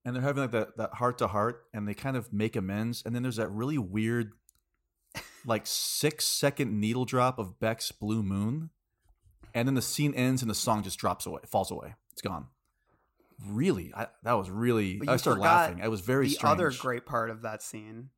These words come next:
Speaker 1: Oh,
Speaker 2: which
Speaker 1: I've seen you
Speaker 2: was
Speaker 1: piss a million times?
Speaker 2: Well,
Speaker 1: What
Speaker 2: yeah,
Speaker 1: was
Speaker 2: like,
Speaker 1: it?
Speaker 2: she was peeing and she was looking at her over the,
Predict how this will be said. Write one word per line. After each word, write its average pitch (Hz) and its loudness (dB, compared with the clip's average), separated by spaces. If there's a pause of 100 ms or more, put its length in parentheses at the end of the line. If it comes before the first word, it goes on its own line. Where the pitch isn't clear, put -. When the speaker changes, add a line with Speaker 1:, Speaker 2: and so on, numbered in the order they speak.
Speaker 1:
Oh, 131 8
Speaker 2:
which - 6
Speaker 1:
I've 117 2
seen 127 4
you 117 2
Speaker 2:
was 117 0
Speaker 1:
piss - 0
a 180 2
million 180 0
times? 202 -2
Speaker 2:
Well, 156 4
Speaker 1:
What 147 -2
Speaker 2:
yeah, 226 4
Speaker 1:
was 147 4
Speaker 2:
like, 139 0
Speaker 1:
it? 147 -4
Speaker 2:
she 160 -4
was 139 -4 (420)
peeing 131 -2
and 117 -6
she 139 -6
was 127 -6
looking 160 -2
at 131 0
her 123 2
over 135 0
the, 120 -2